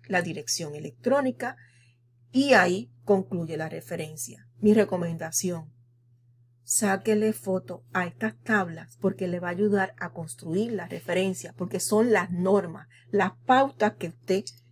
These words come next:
debe seguir. Vamos a ver un ejemplo de una revista en papel.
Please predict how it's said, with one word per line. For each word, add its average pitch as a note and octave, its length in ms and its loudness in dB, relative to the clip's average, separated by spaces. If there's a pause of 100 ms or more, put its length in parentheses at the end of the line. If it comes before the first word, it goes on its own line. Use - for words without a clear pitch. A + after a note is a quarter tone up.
debe E3+ 260 4
seguir. - 400 -2 (1700)
Vamos G#3+ 300 4
a C#4+ 80 4
ver B3 160 4
un A#3+ 100 -2
ejemplo B3+ 500 -2
de E3+ 100 -4
una D#3+ 160 -8
revista E3 360 -6
en F3 100 -4
papel. - 380 -4